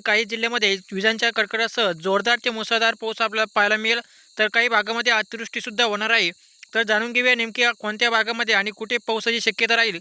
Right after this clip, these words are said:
याबद्दलचा संपूर्ण हवामान अंदाज. तर त्याआधी मित्रांनो, जे आहे चॅनल सबस्क्राईब करून व्हिडिओला लाईक नक्की करा.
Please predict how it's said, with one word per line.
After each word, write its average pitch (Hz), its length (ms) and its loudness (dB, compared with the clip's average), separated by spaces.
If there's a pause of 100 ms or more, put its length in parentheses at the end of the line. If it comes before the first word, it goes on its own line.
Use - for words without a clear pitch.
(440)
याबद्दलचा 233 600 0
संपूर्ण 233 440 -4
हवामान 226 340 2
अंदाज. 208 280 0 (100)
तर 220 80 0
त्याआधी 226 280 0
मित्रांनो, 226 380 -4
जे 226 100 2
आहे 226 200 6
चॅनल 214 240 0
सबस्क्राईब 220 420 0
करून 190 240 -8 (840)
व्हिडिओला 220 300 4
लाईक 240 220 0
नक्की 214 240 -4
करा. 160 200 0